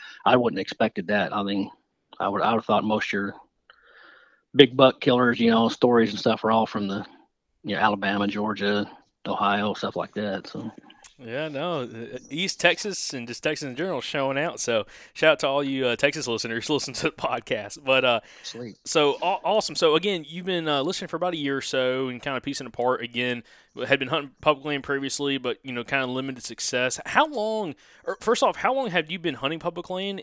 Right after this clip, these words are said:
Speaker 2: and what got you into public land hunting? Was it just kind of a, a needs thing, or is it just something that you just tr-, decided to try start doing?
Speaker 1: Well,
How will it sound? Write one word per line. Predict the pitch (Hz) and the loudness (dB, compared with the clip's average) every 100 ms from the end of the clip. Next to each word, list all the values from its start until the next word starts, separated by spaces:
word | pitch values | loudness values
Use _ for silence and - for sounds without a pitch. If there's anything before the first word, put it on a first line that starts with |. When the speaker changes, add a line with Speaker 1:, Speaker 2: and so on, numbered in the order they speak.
| - | -4
Speaker 2:
and | 135 131 120 | -4 -4 -4
what | 156 214 139 | -2 -2 -2
got | 123 147 151 147 | 2 4 2 -4
you | |
into | 131 131 131 | -4 -4 0
public | 120 113 104 | 0 0 -4
land | 110 104 | -8 -6
hunting? | 110 104 | -6 -6
Was | 113 | -8
it | 127 | -6
just | 135 - - | -4 -4 -2
kind | 143 131 | 0 2
of | 117 113 | 2 0
a, | 110 | 0
a | |
needs | 110 151 180 - | 0 -2 -2 -4
thing, | 190 180 | -2 -2
or | |
is | 123 | -4
it | 127 | -4
just | - | -4
something | 135 120 | -4 -4
that | 113 | -6
you | 127 | -6
just | 117 - | -12 -12
tr-, | - - 120 | -14 -16 -12
decided | 113 143 127 | -2 2 2
to | 107 | 0
try | - 123 | 0 0
start | 117 113 107 | 0 -4 -4
doing? | 113 98 - _ _ _ _ _ - | -4 -6 -18 _ _ _ _ _ 10
Speaker 1:
Well, | 185 175 | 12 12